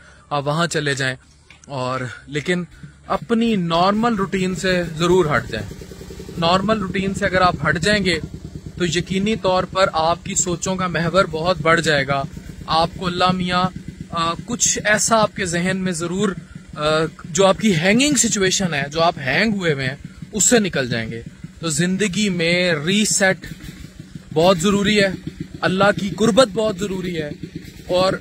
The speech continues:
जब आप hang situation में हो तो ये fresher बहुत ज़रूरी है। दूर, हर चीज़ से दूर, इन जंगलों में, इस वीराने में,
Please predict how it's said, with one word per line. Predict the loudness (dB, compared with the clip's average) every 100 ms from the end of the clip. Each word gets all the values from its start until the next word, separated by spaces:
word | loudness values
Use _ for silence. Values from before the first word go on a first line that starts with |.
| -4
जब | -2 2
आप | 2 0
hang | -4 -4 2 4 4 0
situation | -4 -2 -2 -2 -2 -4
में | -4
हो | -4 -6 -8 -6
तो | -2
ये | 2 2
fresher | 2 2 2 0
बहुत | 2 2 2
ज़रूरी | 2 0 -2
है। | -4 -4 -6 -4 -2 0 2
दूर, | 2 4 2 -2 -6 -8 -8 -2
हर | 0 2
चीज़ | 2 0
से | 0 -2
दूर, | -2 -2 -4 -6 -10 -6
इन | -2
जंगलों | 0 0 2 2
में, | 2 -2 -4
इस | -4 2
वीराने | 2 2 0 -2
में, | -2 -6